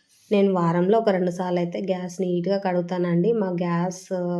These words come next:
ఇప్పుడు స్టవ్ వచ్చేసి దాదాపు థర్టీన్ ఇయర్స్ కావస్తుంది. అయినా కూడా ఎంత నీట్గా ఉంటది. నాకు స్టవ్ నీట్గా ఉంటే వంట చేయాలనిపిస్తది. ఒక టూ డేస్కి ఒకసారైనా క్లీన్ చేస్తాను. మరీ ఎక్కువ క్లీన్ చేస్తే అవి ఏమైనా పాడైపోతాయి అని చెప్పేసి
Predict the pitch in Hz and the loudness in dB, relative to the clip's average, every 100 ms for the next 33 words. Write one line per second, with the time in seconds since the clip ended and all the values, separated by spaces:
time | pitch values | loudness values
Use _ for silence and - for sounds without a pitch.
0 | 175 185 - 180 170 190 170 180 175 180 | -4 -8 -10 -10 -6 -2 0 0 -2 -4
1 | 175 208 185 180 175 170 - 175 170 170 | -4 -4 -8 -6 -6 -6 -8 -8 -2 0
2 | 170 180 185 - 180 175 175 175 180 170 | 2 0 -2 -2 0 2 -2 -4 -2 0
3 | 269 - - _ _ - _ 185 180 180 | 0 -4 -14 _ _ -20 _ -2 -2 0
4 | 185 214 190 180 185 175 170 175 180 175 | 0 0 0 -2 -2 -2 0 0 0 0
5 | 170 170 214 233 208 202 202 - 196 185 | -2 -2 -6 -2 -2 -2 -4 -4 -2 2
6 | 208 190 180 180 190 180 175 208 190 180 | 2 0 -2 -2 -2 -2 -2 -2 -2 -2
7 | 175 175 170 170 165 165 170 - 170 208 | 0 0 0 -2 -6 -8 -12 -12 -14 -14
8 | - _ _ _ _ _ _ 202 208 202 | -16 _ _ _ _ _ _ -4 -2 2
9 | 208 202 202 202 196 196 190 190 190 233 | 4 2 0 -4 -4 -2 -2 0 0 -2
10 | 233 196 190 185 180 185 185 233 220 190 | 2 4 4 0 -2 -6 -8 -4 0 4
11 | 208 185 - 214 220 220 196 196 190 185 | 6 4 2 2 2 2 0 2 0 0
12 | 208 208 190 190 190 196 190 180 180 180 | 0 2 2 0 0 -4 -4 -4 -4 -4
13 | 185 185 185 180 175 180 175 | -6 -6 -6 -6 -6 -8 -6